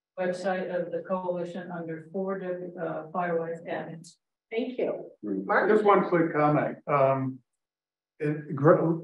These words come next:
Speaker 4: Lorraine has done a great job with all of this, but I don't want that document to scare anyone. The radio training that Aries does is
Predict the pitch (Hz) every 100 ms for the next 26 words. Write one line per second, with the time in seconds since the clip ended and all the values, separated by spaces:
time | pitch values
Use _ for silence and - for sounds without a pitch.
0 | - 160 170 170 156 147 135 127 139 139
1 | 139 131 131 135 131 139 147 143 147 147
2 | 151 131 123 156 165 175 156 160 151 139
3 | 135 131 135 135 147 131 - - - 127
4 | 123 143 156 151 160 165 165 165 - _
5 | _ 139 139 151 180 165 - 160 156 151
6 | 131 131 147 143 - 127 120 - 170 135